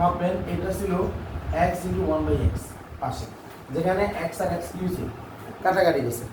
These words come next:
এটা আজীবন মাথায় রাখো। এখানে তুমি দেখছো পি স্কয়ার প্লাস ওয়ান by পি স্কয়ার মাইনাস দেওয়া আছে দুই অথবা প্লাস দুই, মনে করতে হবে এটা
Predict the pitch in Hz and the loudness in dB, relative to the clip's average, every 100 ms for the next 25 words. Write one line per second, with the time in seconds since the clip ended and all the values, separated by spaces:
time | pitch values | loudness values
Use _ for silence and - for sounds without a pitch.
0 | - - - - 156 185 202 196 190 170 | -10 -10 -12 -6 4 6 6 6 4 4
1 | 165 175 127 113 - - - - 170 185 | 2 2 2 -2 -8 -12 -14 -8 -4 0
2 | 202 202 202 202 - 190 185 202 - - | 0 2 2 2 2 2 2 2 -2 -8
3 | - - 196 190 185 - 190 190 208 - | -8 -6 4 6 6 2 4 4 4 0
4 | - - - - 170 185 196 180 180 180 | -6 -8 -12 0 2 2 0 0 0 2
5 | 180 185 185 190 175 156 - 156 156 - | 4 4 2 0 2 2 0 2 2 2
6 | - - - 135 160 170 185 180 185 185 | -4 -12 -6 -2 0 2 0 2 2 2
7 | 185 160 165 160 208 - - - 175 180 | 0 0 2 4 4 0 -8 -6 -2 0
8 | 180 180 190 170 170 185 151 165 160 160 | 2 2 2 4 4 2 0 0 0 0
9 | 175 180 175 | 0 2 2